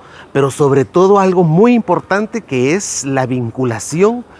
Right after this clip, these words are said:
que nosotros como servidores públicos tenemos con la administración pública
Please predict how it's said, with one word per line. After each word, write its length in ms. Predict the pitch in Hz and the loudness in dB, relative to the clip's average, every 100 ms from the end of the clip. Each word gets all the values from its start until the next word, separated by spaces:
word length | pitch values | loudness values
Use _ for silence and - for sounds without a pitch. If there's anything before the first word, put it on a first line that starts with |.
| - - | -20 -4
que 100 | 127 | -4
nosotros 800 | 120 110 180 208 - 226 - - | -2 -4 0 0 -2 -8 -8 -6
como 300 | 123 113 107 | -4 -4 -6
servidores 640 | - 110 104 127 170 160 | -6 -6 -2 0 0 -2
públicos 640 | - 208 226 220 - 196 | -4 -4 -4 -8 -10 -10
tenemos 540 | - 117 160 202 202 - | -6 -2 -2 -2 -8 -8
con 200 | 127 117 | -6 -4
la 60 | |
administración 720 | 104 104 104 - 110 - 151 151 | -6 -8 -8 -8 -10 -6 -6 -4
pública 500 | 214 254 254 - | -4 -4 -6 -10